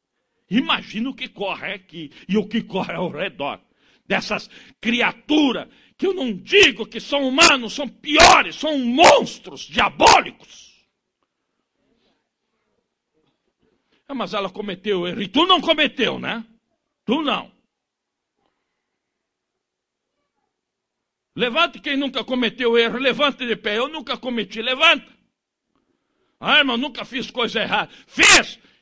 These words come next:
mas nunca conseguiu e nunca teve coragem de botar pra fora, tá escondido, e você pode até ir pro inferno com isso. Aleluia. Agora só porque que ela errou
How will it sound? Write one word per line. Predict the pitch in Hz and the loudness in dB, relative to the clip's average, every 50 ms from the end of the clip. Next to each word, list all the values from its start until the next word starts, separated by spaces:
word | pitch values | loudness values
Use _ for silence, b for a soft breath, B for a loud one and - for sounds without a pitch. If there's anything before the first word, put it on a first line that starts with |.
| b b | b b
mas | 180 330 349 311 | 2 4 4 4
nunca | 311 359 330 - 349 311 285 | 2 -2 -2 0 0 -2 -2
conseguiu | - - 320 359 302 233 - 302 277 226 196 311 330 294 285 | -2 -4 -2 -2 -2 -2 0 -2 -4 0 2 2 2 2 2
e | 294 | 0
nunca | 359 370 302 - 285 | -2 -2 -2 -4 -6
teve | - - 320 320 294 - | -2 -2 -2 -2 -2 -4
coragem | - 302 285 294 320 302 277 | 0 2 4 4 4 2 2
de | - 294 | -2 -4
botar | 262 262 233 - - 302 269 | -4 -4 -4 0 0 0 0
pra | - - 262 - | 0 0 -2 -2
fora, | 226 - - 285 285 262 240 214 | -2 0 0 2 4 4 2 0
tá | - 269 | 0 0
escondido, | 262 - - - 277 262 226 175 269 320 285 - 247 | 0 0 -2 -6 -4 -4 -4 -2 0 -2 0 -2 -4
e | |
você | 208 185 254 233 247 285 226 | -4 -2 -4 -2 -2 -6 -8
pode | - 269 269 262 254 | -4 -4 -2 0 -2
até | 226 - - 339 | -4 -2 0 -2
ir | 339 | -2
pro | - - 320 311 | -2 -2 -4 -4
inferno | 269 226 - - 320 - - 247 233 202 | -4 -4 -2 0 2 2 2 2 -2 -6
com | - - 214 196 | -8 -8 -8 -6
isso. | 185 170 - - - - _ _ b b b b b b b b b b b b | -6 -8 -10 -12 -20 -20 _ _ b b b b b b b b b b b b
Aleluia. | - 185 208 208 202 196 190 170 160 | -8 -6 -4 -4 -4 -4 -4 -6 -6
Agora | - 208 220 214 | -4 -4 -4 -4
só | - 220 214 | -4 -8 -10
porque | - 220 208 - - 226 | -8 -10 -12 -10 -10 -12
que | 220 - | -6 -4
ela | 214 220 220 208 190 | -4 -2 0 -2 -2
errou | 170 - 185 - 294 370 339 240 151 - | -2 -4 0 2 2 2 2 0 -2 -6